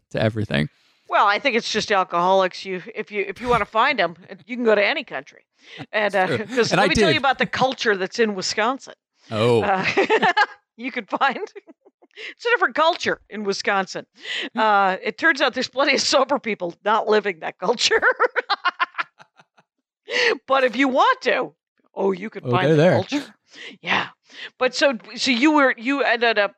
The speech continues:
Speaker 2: drinking your way through London for several months?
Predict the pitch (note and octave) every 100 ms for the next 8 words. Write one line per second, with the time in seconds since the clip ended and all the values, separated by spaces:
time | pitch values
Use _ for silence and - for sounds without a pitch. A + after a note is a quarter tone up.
0 | _ A#3+ A#3+ A#3 A3 G#3 F3+ F#3+ G3 -
1 | G#3+ G3+ F#3+ F3+ _ F#3 F#3 G3+ C4 D4
2 | _ _ A#3+ A3+ A3+ _ - C4 B3 B3+
3 | C#4 D4+ - -